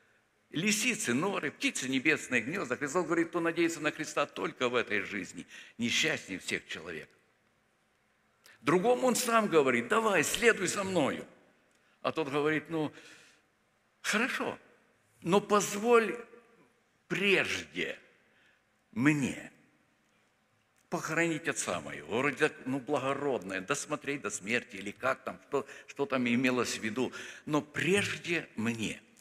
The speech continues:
Христос говорит: «Ну, мертвым разреши погребать своих мертвецов». Что он этим хотел сказать? Что есть в мире вещи, которые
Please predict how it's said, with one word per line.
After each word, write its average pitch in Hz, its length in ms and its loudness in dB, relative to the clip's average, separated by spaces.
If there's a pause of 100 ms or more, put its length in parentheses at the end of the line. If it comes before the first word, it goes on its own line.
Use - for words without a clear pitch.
(120)
Христос 147 360 -4
говорит: 175 440 0
«Ну, 180 160 -4 (1200)
мертвым 139 840 2 (280)
разреши 175 880 2 (720)
погребать 156 580 4
своих 120 560 0
мертвецов». 110 600 -4 (360)
Что - 220 0
он 233 120 4
этим 175 220 0
хотел 120 320 0
сказать? 92 440 -4 (1080)
Что - 200 -2
есть 262 320 6
в 226 80 4
мире 233 380 4
вещи, 202 460 2
которые 180 580 4